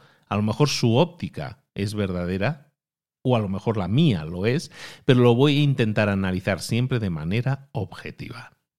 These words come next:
Y esto en la práctica, ¿cómo lo podemos, eh, asentar en el día a día? Bueno, pues punto uno, podemos intentar siempre buscar a la gente que tenga más credibilidad en el área que tú quieras, eh, tratar. Porque recuerda que a lo mejor tú no eres el gran experto o la gran experta en todas las áreas a la vez.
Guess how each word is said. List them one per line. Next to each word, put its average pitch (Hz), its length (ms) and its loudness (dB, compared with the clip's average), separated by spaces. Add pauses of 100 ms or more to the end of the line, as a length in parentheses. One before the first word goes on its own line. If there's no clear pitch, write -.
(120)
Y 131 200 6
esto 139 240 6
en 123 80 8
la 120 160 4
práctica, 120 500 4
¿cómo 113 260 4
lo 113 220 6
podemos, 113 640 4
eh, 107 240 0
asentar 120 520 4
en 117 140 6
el 113 120 4
día 135 160 8
a 151 40 6
día? 156 320 2
Bueno, 101 300 -6
pues - 140 -6
punto 160 340 6
uno, 90 260 2
podemos 160 340 4
intentar 135 400 4
siempre 127 280 2
buscar 113 400 2 (300)
a 120 120 4
la 117 160 4
gente 131 340 2
que 131 120 0
tenga 120 400 2
más 120 360 2
credibilidad 104 1080 0
en 117 160 4
el 107 160 2
área 95 280 0
que 110 120 -2
tú 92 120 -4
quieras, 80 460 -8
eh, 73 380 -12
tratar. - 640 0 (400)
Porque 139 300 4
recuerda 113 480 2
que 131 80 0
a - 20 6
lo 127 60 6
mejor 117 280 2
tú 120 180 -2
no 123 120 2
eres 120 160 0
el 113 120 0
gran 120 220 2
experto 127 380 2
o - 20 6
la 117 100 4
gran 113 260 4
experta 135 400 2
en 117 160 4
todas 113 580 4
las 101 320 -2
áreas 98 400 0
a 101 60 -2
la 127 120 2
vez. 143 220 4